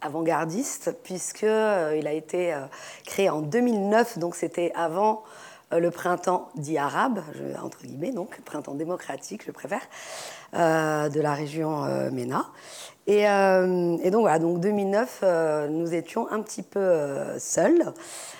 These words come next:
euh, puisque, euh, voilà, c'était un mouvement,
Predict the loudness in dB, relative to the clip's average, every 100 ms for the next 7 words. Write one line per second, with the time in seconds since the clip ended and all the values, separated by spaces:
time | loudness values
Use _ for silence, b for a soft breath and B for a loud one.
0 | B 2 4 6 6 4 2 -4 -6 -6
1 | 0 2 4 4 4 4 4 4 2 -4
2 | 0 0 2 -2 -4 0 2 2 0